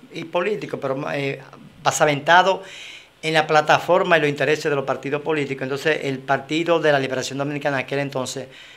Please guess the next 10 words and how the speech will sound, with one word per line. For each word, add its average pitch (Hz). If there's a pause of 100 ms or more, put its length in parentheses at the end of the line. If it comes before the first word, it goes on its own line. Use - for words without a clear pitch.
(340)
apoyó 135
a 156
Franklin 139
y 127
apoyó 139 (320)
esa 135
alianza 139
entre 135
una 147
parte 151